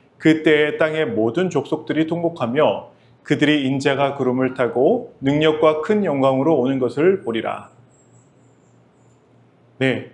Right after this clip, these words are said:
이 말씀에 대해서 재림교회에서는, 그리고 제가 배우고 가르친 바로는 이 일은 천칠백팔십 년 오월 십구 일에 이미, 이미 일어난 일로 얘기하고 있었습니다. 네,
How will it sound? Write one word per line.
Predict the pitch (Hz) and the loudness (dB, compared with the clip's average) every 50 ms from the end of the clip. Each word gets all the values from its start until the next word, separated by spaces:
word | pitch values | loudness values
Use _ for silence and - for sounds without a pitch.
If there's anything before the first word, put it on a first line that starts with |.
| _ _ _ _ _ _ _ _ _ _ _ _ - - - - _ - | _ _ _ _ _ _ _ _ _ _ _ _ -20 -20 -20 -6 _ 2
이 | 175 185 | 4 4
말씀에 | 170 147 143 - - 208 214 214 208 | 4 2 0 0 0 2 2 4 4
대해서 | 185 170 165 165 180 180 | 4 2 4 2 2 2
재림교회에서는, | - 151 139 135 160 170 135 - 156 143 143 139 139 - 131 127 139 151 143 131 117 110 113 - - _ _ _ _ | 2 2 0 0 -2 -4 0 2 4 4 4 2 0 -2 -2 -2 -2 -2 -2 -4 -6 -8 -10 -14 -18 _ _ _ _
그리고 | - 120 123 117 135 139 | -8 -6 -4 -2 -2 -4
제가 | 135 - 127 139 139 139 131 - - - - _ _ _ | -4 -2 0 2 0 0 0 -4 -10 -20 -20 _ _ _
배우고 | 135 127 127 131 127 131 123 131 175 262 - - - - | 2 4 4 4 2 2 2 2 2 0 -2 -8 -10 -6
가르친 | - 120 123 131 131 - 151 143 | -2 -2 -2 -2 -2 -4 -6 -2
바로는 | 131 147 107 104 107 131 175 165 113 90 - - - _ _ _ _ - - _ _ _ | -2 -2 -2 -2 -4 -6 -6 -6 -6 -8 -10 -16 -20 _ _ _ _ -20 -20 _ _ _
이 | - 160 180 202 180 | 0 2 2 4 4
일은 | 165 170 180 190 190 185 | 4 4 4 2 0 -2
천칠백팔십 | - 202 202 190 190 - 185 180 180 175 - 170 156 - 165 170 | -2 0 0 0 0 0 2 2 2 2 0 -2 -4 -2 -4 -4
년 | 165 160 143 | -2 0 2
오월 | 123 127 135 139 151 151 | 2 4 4 4 2 2
십구 | - - 190 - - - 190 165 | 0 -4 -8 -10 -8 -2 0 2
일에 | 139 135 147 147 139 131 | 2 4 2 0 0 0
이미, | 123 123 127 127 127 127 139 131 - | -2 -2 -2 -2 -4 -4 -6 -8 -6
이미 | 147 143 147 143 123 113 123 165 220 226 - - _ _ _ _ _ | -2 0 0 2 0 0 -2 -4 -8 -10 -14 -20 _ _ _ _ _
일어난 | 139 139 135 139 135 139 151 156 151 | 0 2 2 2 4 2 2 0 0
일로 | 127 123 107 113 110 107 113 131 151 165 - - _ _ _ _ _ - | -2 -4 -4 -2 -2 -2 -2 -4 -4 -6 -12 -18 _ _ _ _ _ -4
얘기하고 | 117 117 123 120 113 123 113 113 117 139 131 | 0 0 0 2 2 0 0 2 0 -2 -2
있었습니다. | 117 - 151 139 - - 127 120 - - - - - - _ _ _ _ _ _ _ _ _ _ _ _ _ _ _ _ | -2 -4 -8 -10 -10 -12 -14 -14 -14 -16 -18 -20 -20 -20 _ _ _ _ _ _ _ _ _ _ _ _ _ _ _ _
네, | 135 151 160 123 - - - | 0 0 0 0 -2 -6 -12